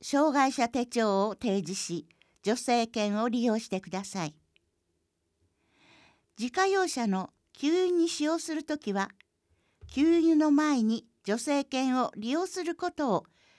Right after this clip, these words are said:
ガソリンスタンドの店員に伝えてください。一度に複数枚を利用できますが、お釣りは出ません。なお、詳しくは社会福祉課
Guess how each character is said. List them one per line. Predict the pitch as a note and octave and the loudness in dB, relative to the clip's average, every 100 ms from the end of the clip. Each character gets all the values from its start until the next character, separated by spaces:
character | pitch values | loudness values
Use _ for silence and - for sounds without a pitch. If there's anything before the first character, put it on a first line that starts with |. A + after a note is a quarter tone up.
| _ _ | _ _
ガ | G3+ B3+ | -6 -2
ソ | E4+ | -2
リ | E4 | 0
ン | E4+ E4+ | 0 0
ス | - | -2
タ | F4 | 2
ン | D4+ | 2
ド | G#3+ | 2
の | G3+ G#3 | -2 -4
店 | C4 D#4 | -2 0
員 | E4+ D#4+ D4+ | 0 0 0
に | D4+ | -2
伝 | - - D4+ C4+ | -4 -6 -2 -2
え | |
て | - A#3 | -2 -6
く | G3+ | -4
だ | A3 | -6
さ | A3+ A3 | -4 -6
い。 | F3+ - _ _ _ _ _ _ _ _ _ _ _ _ _ _ _ _ | -6 -8 _ _ _ _ _ _ _ _ _ _ _ _ _ _ _ _
一 | B3+ F#4+ | -8 -4
度 | G4+ E4+ | 0 4
に | C4 F3 - _ _ | 4 2 -6 _ _
複 | - - F#4+ | -16 -8 -6
数 | G#4 G#4 | -2 -2
枚 | G4 F4+ E4+ | 0 0 0
を | D#4 | 0
利 | C#4+ | 0
用 | E4 E4+ E4 - _ | 0 0 -4 -16 _
で | B3+ | -8
き | D4 D#4+ | -2 0
ま | D#4+ | 0
す | D#4 G3 | -2 -4
が、 | A3 - _ _ _ _ | -4 -6 _ _ _ _
お | F#3 | -6
釣 | A3+ D4+ F4+ | -4 0 2
り | |
は | F4 F4 | 2 2
出 | C#4+ | 4
ま | C#4 C#4+ | 4 2
せ | C#4+ C#4 A#3 | 0 -2 -2
ん。 | - - _ _ _ _ _ _ _ _ _ _ _ _ - - | -4 -14 _ _ _ _ _ _ _ _ _ _ _ _ -20 -14
な | - C4 B3 | 0 4 4
お、 | B3 - _ | 2 -4 _
詳 | - C4 C#4+ | -2 2 2
し | - | -2
く | - | -4
は | A#3 G#3+ _ _ _ | -2 -2 _ _ _
社 | - B3 | -6 -4
会 | B3+ E4+ E4+ | 0 0 0
福 | - D4 | -4 -8
祉 | D4 - | -8 -10
課 | - B3+ | -8 -8